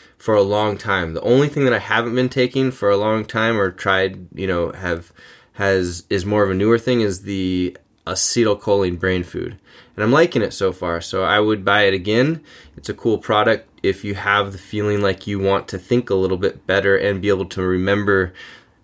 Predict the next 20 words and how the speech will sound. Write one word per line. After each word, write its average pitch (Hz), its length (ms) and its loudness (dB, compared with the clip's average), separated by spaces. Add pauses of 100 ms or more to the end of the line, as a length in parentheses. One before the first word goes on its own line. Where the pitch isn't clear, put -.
(120)
things 104 500 0
that 98 160 0
are 92 200 2
stuck - 440 -4
on 113 140 2
the 101 60 -4
tip 127 220 0
of 110 120 -2
your 110 80 2
tongue. 104 360 0 (200)
So 98 400 0 (420)
these 139 160 2
are 196 100 6
the 120 240 4
supplements, 120 720 0
or 101 260 2
the, 110 280 -2
uh, 107 460 0
supplements 135 440 0
plus, - 720 0